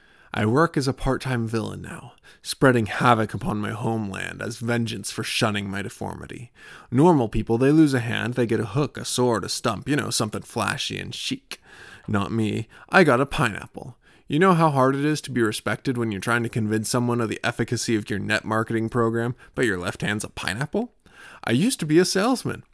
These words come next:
Had a briefcase and everything. I'd go to my regular meetings and try to set up a nice easel with charts and statistics and compelling power statements on labor theory of value and all that, but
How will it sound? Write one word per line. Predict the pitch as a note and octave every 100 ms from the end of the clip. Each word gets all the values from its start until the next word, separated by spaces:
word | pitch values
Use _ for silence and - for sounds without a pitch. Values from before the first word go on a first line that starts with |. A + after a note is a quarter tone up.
| _
Had | A2+
a | A2+
briefcase | G#2+ C3 D3+ - E3 E3
and | D#3
everything. | E3+ F3+ C3+ G#2+ G#2+ - - - -
I'd | A2+ B2+
go | B2+
to |
my | C3+ B2
regular | B2+ C3 C3+
meetings | B2+ C3+ D#3+ D#3+
and | C3
try | B2 C3+
to | A#2
set | - B2+
up | C3+
a | A#2
nice | A2+ C3 -
easel | A#2+ C3 - D3+
with | B2 -
charts | - B2 D3
and | B2 G#2+
statistics | - C3 C#3 - E3 B2+
and | A2+
compelling | - - C#3 C3
power | A#2+ A2+ C3+
statements | - C#3+ C3 C#3 C3+
on | A2
labor | G#2 G2+ A#2+
theory | A#2+ B2 A#2 A2+
of | G#2+
value | G2 D#2+ A2+ A#2+
and | B2
all | B2+
that, | B2+ C#3 D#3+
but | E3